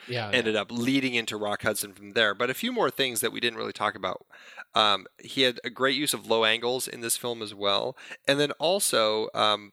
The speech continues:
Speaker 2: with, I, between, I think between him and Bill Frick, I believe, um, they ended up coming up with some car mount systems to film in this, uh, film,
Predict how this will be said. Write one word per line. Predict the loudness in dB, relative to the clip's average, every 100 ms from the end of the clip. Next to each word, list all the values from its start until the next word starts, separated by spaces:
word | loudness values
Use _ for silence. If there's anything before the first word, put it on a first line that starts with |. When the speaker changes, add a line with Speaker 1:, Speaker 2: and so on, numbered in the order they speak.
| -8
Speaker 2:
with, | -4 -4 -6 -6
I, | -2
between, | -2 -4 -4 -4 -4 -8 _ _
I | -2
think | 0 0
between | -4 -2 -4
him | 0 0 0 -2 -6 -16 -20 -2
and | 0 2 0 -8 -2
Bill | 2 2 0
Frick, | -4 -12 -14 -2 0 0 -2
I | -2
believe, | 0 0 0 0 -2 -6 -6
um, | -2 0 -2 -4 -4 2
they | 4 4 2
ended | 0 0 2
up | 0
coming | -2 -4 0
up | 0 0
with | 2 4 2 -4 -16 -20 -20 -20 -20 -6
some | -4 -4
car | 2 4 6
mount | 4 0 -2
systems | -2 -2 -2 -4 -6
to | -8
film | -4 0 0 -2 -8 -12
in | -4 -2
this, | 0 2 2 2
uh, | 2 2 2 -2
film, | -2 0 0 -4